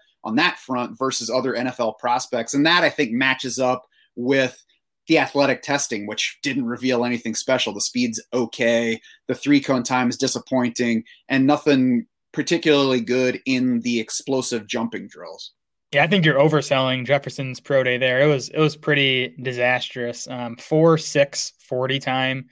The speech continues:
Speaker 2: for a guy who, you know, is just two hundred six pounds. It gave him a ninety-two point zero speed score, which is, you know, well below what we're looking, looking for.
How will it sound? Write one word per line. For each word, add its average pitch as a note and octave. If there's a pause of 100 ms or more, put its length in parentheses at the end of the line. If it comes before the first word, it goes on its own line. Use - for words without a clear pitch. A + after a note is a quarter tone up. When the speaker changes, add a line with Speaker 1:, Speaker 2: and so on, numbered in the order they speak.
(260)
Speaker 2:
for B2
a A#2+
guy B2
who, B2
you B2
know, A#2+
is A#2
just -
two D3
hundred C3
six -
pounds. B2
It D3
gave F3+
him E3
a C3
ninety-two C3+ (340)
point B2
zero B2
speed B2+
score, A#2+
which A#2
is, A#2
you B2
know, A#2+
well C3
below B2
what B2
we're A#2+
looking, B2
looking C#3
for. C3